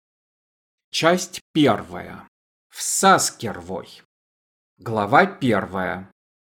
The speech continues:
Флютик. Юкуну,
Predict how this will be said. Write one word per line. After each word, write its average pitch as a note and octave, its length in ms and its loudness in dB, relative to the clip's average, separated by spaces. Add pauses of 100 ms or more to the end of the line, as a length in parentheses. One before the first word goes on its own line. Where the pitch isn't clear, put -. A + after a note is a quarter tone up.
(140)
Флютик. D3 1000 0 (1300)
Юкуну, D3 1000 4